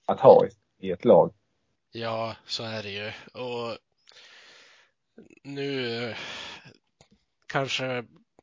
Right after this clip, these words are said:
Speaker 2: kanske är det lätt att tro att man bara väljer spelare utifrån hur många poäng de har gjort. Men det är ju inte så, alltså, i motsats till när de väljer ut de tre spelarna som har gjort det bäst i, i Hockeyallsvenskan på en omgång, så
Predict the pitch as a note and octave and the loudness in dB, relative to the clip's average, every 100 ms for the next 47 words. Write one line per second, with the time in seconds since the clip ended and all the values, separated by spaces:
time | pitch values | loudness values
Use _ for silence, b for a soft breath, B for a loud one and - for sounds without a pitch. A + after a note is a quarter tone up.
0 | - D3 C#3 C#3+ C#3+ C#3+ - C#3 C#3 C#3 | -14 -12 -10 -10 -8 -10 -10 -8 -6 -6
1 | B2+ C3 B2 B2 B2 A#2+ C3+ B2 A#2 - | -6 -10 -8 -6 -4 -6 -8 -10 -12 -10
2 | A#2 A#2+ A#2+ A2+ - - A#2 A#2+ A#2+ A2+ | -10 -8 -8 -10 -12 -12 -10 -10 -12 -14
3 | A2 - C3+ C#3+ G2+ F#2+ F#2 G2 - - | -14 -10 -8 -8 -12 -16 -16 -18 -20 -18
4 | A#2 A#2 B2+ A#2+ C#3 - - C#3 B2 G2 | -14 -10 -10 -10 -6 -4 -4 -8 -10 -12
5 | F#2+ G2 G#2 - A#2 G#2+ G2 _ b b | -14 -12 -10 -10 -10 -14 -16 _ b b
6 | b b b _ _ _ _ - C#3 D3+ | b b b _ _ _ _ -14 -10 -8
7 | C#3 - E3+ - - D3+ C3+ A2+ - D3+ | -6 -4 -4 -4 -4 -4 -6 -12 -12 -8
8 | C#3+ C#3 C#3+ C#3+ C3 C3 C3 _ - - | -8 -6 -6 -6 -8 -8 -12 _ -10 -8
9 | B2+ B2 C3+ C3 A#2+ - B2+ A#2+ C3 B2 | -10 -8 -6 -6 -6 -8 -8 -6 -6 -6
10 | G#2+ - A#2+ A2+ A#2 A2+ - A#2+ C#3 C3+ | -10 -10 -10 -10 -10 -12 -14 -12 -8 -8
11 | - - F#2+ G2 G2 F#2 A#2 A2+ G#2+ B2 | -10 -12 -16 -16 -16 -18 -16 -14 -14 -14
12 | - A2+ - C#3 B2+ A2 G2+ A2+ A2 A#2 | -14 -14 -10 -10 -10 -14 -16 -16 -14 -14
13 | B2 D#3 G#2 G2 - | -10 -8 -8 -8 -10